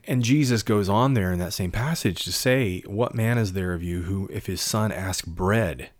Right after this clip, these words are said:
will he give him a stone?" Um, he asks for something nourishing, and instead he gives him something that's just a cruel joke. Or if he asks a fish, will he give him a serpent? Will he give him something dangerous or deadly,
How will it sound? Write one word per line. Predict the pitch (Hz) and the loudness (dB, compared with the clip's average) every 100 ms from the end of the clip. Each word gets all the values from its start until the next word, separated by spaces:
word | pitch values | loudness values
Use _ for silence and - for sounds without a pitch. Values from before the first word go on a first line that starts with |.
| _ _ | _ _
will | 101 | -4
he | 98 | -2
give | 95 104 | -2 -2
him | 92 | -2
a | 85 | -4
stone?" | - 104 104 78 - - _ _ _ - _ _ _ _ | -4 -4 -4 -8 -14 -20 _ _ _ -20 _ _ _ _
Um, | 73 80 | -10 -10
he | - 107 | -6 0
asks | 104 107 | 0 0
for | - | -4
something | 92 - 98 92 87 87 | -4 -4 -4 -4 -4 -2
nourishing, | 107 113 110 - 82 80 | 0 2 2 0 -4 -6
and | - 90 | -6 -6
instead | 95 - 104 95 | -6 -4 -2 -2
he | 85 | -2
gives | 92 90 | -4 -4
him | 90 82 | -6 -4
something | - 90 87 80 | -4 -4 -6 -6
that's | 85 82 | -8 -10
just | - 90 - | -10 -10 -10
a | |
cruel | - - 104 95 | -14 -10 -10 -8
joke. | 82 90 117 - - _ - - - - - | -4 -2 -2 -6 -14 _ -20 -20 -20 -20 -8
Or | 107 104 | -2 0
if | 98 | 2
he | 107 | 4
asks | 110 107 - | 4 2 -2
a | 87 | -6
fish, | - 135 127 - | 2 4 4 0
will | 101 | -2
he | 95 | -2
give | 90 | -2
him | 85 | -2
a | 78 | -4
serpent? | - 139 160 - - | -2 0 0 -2 -6
Will | 87 | -4
he | 101 | -2
give | 101 | -2
him | 95 | -2
something | - 110 87 82 | -4 -4 -6 -6
dangerous | 85 95 110 87 - - - - - - - | -2 0 0 -2 -6 -6 -8 -10 -20 -20 -10
or | - | -6
deadly, | 78 80 90 113 90 73 - | -4 0 2 2 0 -4 -10